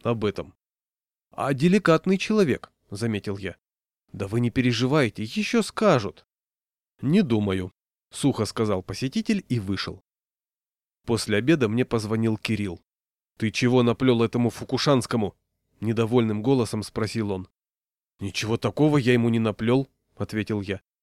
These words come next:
«Сам привязался, где да где он меня встречал. Но я и напомнил, между прочим, и про твоё отношение сообщил». Кирилл аж застонал в трубку. «Ты представляешь, что натворил?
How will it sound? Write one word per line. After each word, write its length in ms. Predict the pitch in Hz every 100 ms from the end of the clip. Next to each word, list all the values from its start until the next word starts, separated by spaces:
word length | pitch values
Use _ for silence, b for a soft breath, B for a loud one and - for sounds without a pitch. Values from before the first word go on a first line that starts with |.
| _ _ -
«Сам 240 | - 143
привязался, 640 | 135 131 123 120 110 -
где 260 | 104 104 139
да 140 | 117
где 240 | 107 104 151
он 180 | 139 107
меня 220 | 107 127
встречал. 520 | - 104 98 104 90 _
Но 140 | - 104
я 160 | 127
и 40 | 127
напомнил, 560 | 110 - 147 151 127 - _ -
между 240 | 127 113
прочим, 340 | 127 165 151 143
и 120 | 175
про 160 | -
твоё 320 | 175 160 170 156
отношение 580 | 151 180 - 113 107
сообщил». 520 | 101 117 107 - 104 - _ _ _ _ _ _ -
Кирилл 580 | 156 165 165 160 139 -
аж 240 | 147 143
застонал 800 | 117 131 139 - 151 143 135 120
в 120 | -
трубку. 540 | - 123 123 - - - _ _ _ _ _ -
«Ты 160 | 151
представляешь, 1000 | - 131 127 - 135 113 131 147 127 101 -
что 460 | - - - 156 147
натворил? 580 | 123 - 117 123 104